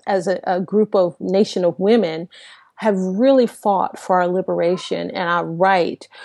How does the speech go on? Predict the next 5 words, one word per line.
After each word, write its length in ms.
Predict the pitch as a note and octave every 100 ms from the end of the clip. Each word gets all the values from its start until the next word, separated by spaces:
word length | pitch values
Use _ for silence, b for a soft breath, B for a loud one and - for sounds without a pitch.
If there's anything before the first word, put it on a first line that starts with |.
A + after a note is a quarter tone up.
| B _
to 520 | - A#3 G3 G3+ F#3 - _ _ _ -
become 440 | G3+ - G3+ G3 -
equal 640 | - A3+ - - F3 F3+ - _ _ _ -
to 140 | G3+
men. 640 | F3+ F#3+ F#3+ - D3 F#3